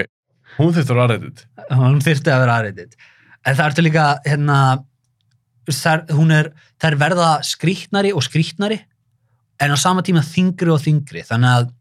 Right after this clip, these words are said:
Speaker 2: ég held að, sko, þú, þú, þú getur kannski farið upp í God Emperor of Dune,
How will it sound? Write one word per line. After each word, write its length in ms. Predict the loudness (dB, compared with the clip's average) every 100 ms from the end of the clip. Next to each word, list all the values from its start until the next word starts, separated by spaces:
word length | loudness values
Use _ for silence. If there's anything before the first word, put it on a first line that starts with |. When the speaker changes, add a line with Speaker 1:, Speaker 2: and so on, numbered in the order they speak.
| _ -20 _ _ _ _ _ _ _ -6
Speaker 2:
ég 180 | -2 0
held 160 | 0 -2
að, 120 | -2
sko, 220 | -2 -4
þú, 160 | -2 -6
þú, 180 | -2 -2 -2
þú 160 | -2 -2
getur 200 | -2 -2
kannski 340 | -2 -2 -2 -2
farið 320 | 0 2 0
upp 80 | -2
í 60 |
God 280 | -2 -4 -4
Emperor 320 | -10 -12 -14 -14
of 60 |
Dune, 180 | -16 -20